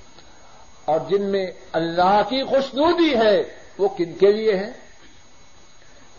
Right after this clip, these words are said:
لِلَّذِينَ اتَّقَوْا، ان کے لیے ہیں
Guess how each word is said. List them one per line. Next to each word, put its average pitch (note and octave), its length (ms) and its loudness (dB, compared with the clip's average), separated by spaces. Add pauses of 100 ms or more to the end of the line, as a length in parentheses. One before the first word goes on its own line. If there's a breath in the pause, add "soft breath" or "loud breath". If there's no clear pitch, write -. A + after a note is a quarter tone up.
(160)
لِلَّذِينَ E3 880 -2
اتَّقَوْا، E3 880 -6 (920)
ان E3+ 260 -2
کے F3+ 120 0
لیے G#3+ 340 0
ہیں C4 360 0